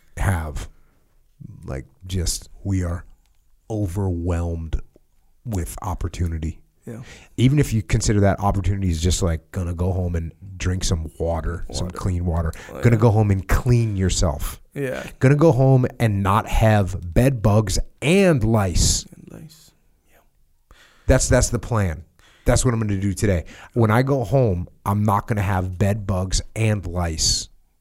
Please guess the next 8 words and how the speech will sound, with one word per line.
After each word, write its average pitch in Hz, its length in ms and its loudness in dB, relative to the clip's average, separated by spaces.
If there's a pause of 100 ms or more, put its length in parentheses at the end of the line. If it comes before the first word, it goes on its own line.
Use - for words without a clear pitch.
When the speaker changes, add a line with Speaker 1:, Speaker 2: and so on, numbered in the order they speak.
(240)
Speaker 2:
Yeah. 147 200 -10 (160)
Speaker 1:
That's, 92 260 -2
that's, - 380 -4 (500)
we 120 100 6
got 113 240 2
that. 92 280 2 (420)
Speaker 2:
Yeah. 123 300 -4 (720)
Yeah. 131 200 -8